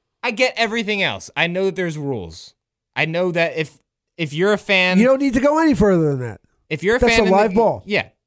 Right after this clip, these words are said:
Speaker 1: If you're, but if you're a fan, you need to know if you're sitting on those side, any, in any a-, aspect, you should know that you're responsible to pay attention to the game. And if there's a ball in play,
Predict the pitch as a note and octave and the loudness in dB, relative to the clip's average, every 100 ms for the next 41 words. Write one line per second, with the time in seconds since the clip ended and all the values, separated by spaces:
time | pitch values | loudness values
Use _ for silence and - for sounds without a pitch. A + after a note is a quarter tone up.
0 | _ _ E3 D3+ A#3 G3+ A3 F#3 E3+ A3+ | _ _ -8 -2 -2 -2 -2 -2 0 0
1 | A#3+ A#3 A3 G3 G#3 A3+ A3 A#3+ F3+ D#3 | 0 2 2 0 -2 -2 -2 -2 0 0
2 | D#3 D3+ _ - C3+ E3+ - G3 F#3+ F3+ | -2 -6 _ -10 -6 -6 -4 -4 -2 -4
3 | F3 F3 E3+ D3 - B3 F4+ E3 B3 C4+ | -4 -4 -4 -6 -2 -2 -2 -8 -10 -8
4 | C#4+ D#4 A3+ C#3 - C3 A2 A#2 G#2+ E3 | -8 -4 -4 -4 -4 -8 -8 -12 -10 -10
5 | F#3+ A3+ G3+ F3+ F3 E3+ _ _ _ _ | -8 -4 -2 -2 -4 -8 _ _ _ _
6 | _ C#3 C#3+ B2+ _ _ _ _ _ _ | _ -8 -6 -6 _ _ _ _ _ _
7 | _ C3 E3+ G#3+ A3 - F3+ E3+ F3 D#3+ | _ -4 0 0 -2 -2 -2 -2 -6 -4
8 | E3 D#3+ - _ _ - C3 - D3+ E3+ | -4 -6 -10 _ _ -10 -8 -2 -2 0
9 | G3 E3+ F3 E3+ D3+ C#3 C3 B2+ A#2 A#2 | -4 -6 -6 -6 -6 -2 -2 -2 -4 -6
10 | C3+ C3 A#2+ B2 C3+ D3 C#3+ - A#2+ A2+ | -6 -6 -4 -2 -2 -2 -6 -8 -4 -4
11 | G#2+ | -6